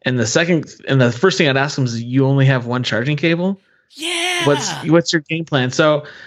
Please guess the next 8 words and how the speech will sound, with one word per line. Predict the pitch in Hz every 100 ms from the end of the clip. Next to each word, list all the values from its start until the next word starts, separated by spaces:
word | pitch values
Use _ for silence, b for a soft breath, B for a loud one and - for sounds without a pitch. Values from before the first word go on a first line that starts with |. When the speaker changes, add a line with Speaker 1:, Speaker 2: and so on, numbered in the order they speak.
| B -
Speaker 1:
um, | 135 139 131 120
right | 156
now | 151 151 147 131
I | 131
have | 131 123 120
a | 131
charging | 131 120 123
cable, | 117 120 110 104 95